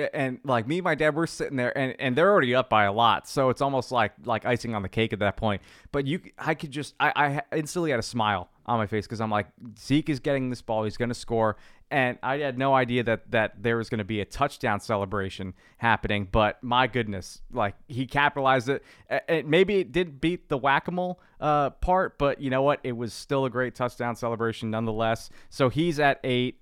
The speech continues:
Um, so Damone Clark, Jaron Kearse, and Zeke Elliott. Again, no Dak Prescott, but that's nothing against him. I wanna reiterate that in case, Dak, you ever hear this. Uh, it's not me. It's the top ten, and unfortunately, you,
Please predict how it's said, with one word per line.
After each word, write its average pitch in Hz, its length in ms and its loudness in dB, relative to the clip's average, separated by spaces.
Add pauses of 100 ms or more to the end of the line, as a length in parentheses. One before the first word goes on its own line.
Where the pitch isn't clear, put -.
Um, 107 400 2
so 117 180 -4
Damone 156 300 0
Clark, 143 380 -2
Jaron 127 420 0
Kearse, 117 420 -2
and 104 440 -4
Zeke 107 260 -4
Elliott. 98 260 -2
Again, 123 320 0
no 135 140 4
Dak 160 300 0
Prescott, 165 500 2
but 120 80 -6
that's 113 180 -2
nothing 143 280 -2
against 156 320 -2
him. 156 120 2
I 127 60 4
wanna 127 280 0
reiterate 185 560 4
that 175 200 6
in 131 60 -6
case, 123 260 -4
Dak, 139 300 2
you 147 100 2
ever 143 160 0
hear 160 260 2
this. 175 340 -2 (260)
Uh, 92 160 -4
it's - 120 -8
not 180 220 6
me. 180 380 2
It's - 180 -6
the 120 100 -6
top 160 300 2
ten, 131 420 0
and 110 240 -4
unfortunately, 127 520 -4
you, 120 180 -6